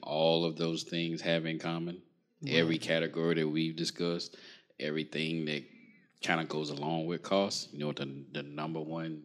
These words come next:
Speaker 1: similarity in all of those are?
Speaker 2: What?
Speaker 1: Time.
Speaker 2: Yeah, time.
Speaker 1: That's the number one cost that you're gonna have to pay in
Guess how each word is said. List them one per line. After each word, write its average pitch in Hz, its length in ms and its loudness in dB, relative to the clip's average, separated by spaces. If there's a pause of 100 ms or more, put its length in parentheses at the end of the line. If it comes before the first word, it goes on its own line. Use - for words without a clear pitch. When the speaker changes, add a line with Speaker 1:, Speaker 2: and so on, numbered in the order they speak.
Speaker 1:
similarity 78 640 -4
in 73 80 -8
all 78 180 -4
of 78 80 -4
those 80 240 -6
are? 85 180 -4 (220)
Speaker 2:
What? 127 200 0 (600)
Speaker 1:
Time. 67 380 -8 (960)
Speaker 2:
Yeah, 117 280 -8 (640)
time. 127 380 -6 (840)
Speaker 1:
That's 69 180 -2
the 67 120 -8
number 73 320 -4
one 73 300 -2
cost 73 380 2
that 71 200 -4
you're 73 100 -2
gonna 71 140 -4
have 69 80 -2
to 143 80 -6
pay 73 300 -2
in 71 120 -12